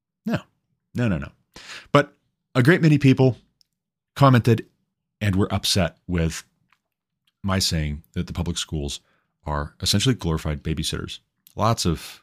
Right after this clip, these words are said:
commenters did not like that. One gal said, "Oh, that's just an ignorant thing to say."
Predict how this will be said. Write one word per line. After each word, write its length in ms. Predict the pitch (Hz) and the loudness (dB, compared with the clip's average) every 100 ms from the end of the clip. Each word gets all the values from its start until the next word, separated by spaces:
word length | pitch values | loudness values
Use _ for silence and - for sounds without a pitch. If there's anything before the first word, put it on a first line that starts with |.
| _ | _
commenters 420 | - 82 69 73 - | -8 -6 -4 -8 -4
did 160 | 104 | -2
not 200 | 92 87 | 0 0
like 200 | 78 73 | -2 -6
that. 140 | - - _ _ _ _ _ _ _ _ - | -10 -14 _ _ _ _ _ _ _ _ -4
One 160 | 92 | 0
gal 300 | 85 82 71 | 0 0 -4
said, 220 | 71 76 - | -6 -10 -8
"Oh, 100 | 95 | -4
that's 140 | 87 - | -4 -4
just 160 | - | -6
an 120 | 85 - | -6 0
ignorant 420 | 160 127 123 98 | 2 4 4 4
thing 220 | 104 98 | 2 2
to 60 | 90 | 2
say." 300 | - 85 76 | 0 -4 -6